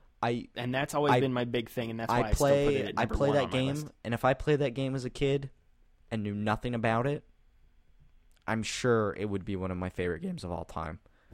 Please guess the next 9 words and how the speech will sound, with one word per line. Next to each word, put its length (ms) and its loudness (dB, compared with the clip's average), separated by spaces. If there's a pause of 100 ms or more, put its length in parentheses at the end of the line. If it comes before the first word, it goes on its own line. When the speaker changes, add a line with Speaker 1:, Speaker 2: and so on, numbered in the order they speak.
(680)
Speaker 1:
I 60 0
really 300 2
do. 240 -2 (240)
But 500 4 (840)
I've 160 -6
played 160 -4
other 180 -2
Zelda 260 -6
games 400 -16